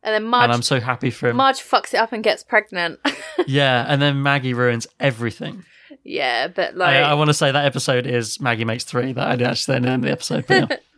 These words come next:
Speaker 1: No, I, I, I was definitely gonna consider putting this in my list. This was really, really close to being there because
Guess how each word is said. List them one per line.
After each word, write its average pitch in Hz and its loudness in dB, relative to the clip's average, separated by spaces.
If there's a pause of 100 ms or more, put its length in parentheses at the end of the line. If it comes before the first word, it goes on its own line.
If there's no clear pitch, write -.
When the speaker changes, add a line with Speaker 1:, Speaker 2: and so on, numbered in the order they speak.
Speaker 1:
No, 214 0
I, 226 4
I, 220 2 (360)
I 240 -2
was 220 0
definitely 208 -2
gonna 185 -4
consider 202 -8
putting 180 -10
this 170 -8
in 175 -6
my 160 -2
list. 151 0
This 190 -2
was 185 -6
really, 175 2
really 156 -2
close 185 -2
to 131 -8
being 143 0
there 165 6
because 196 2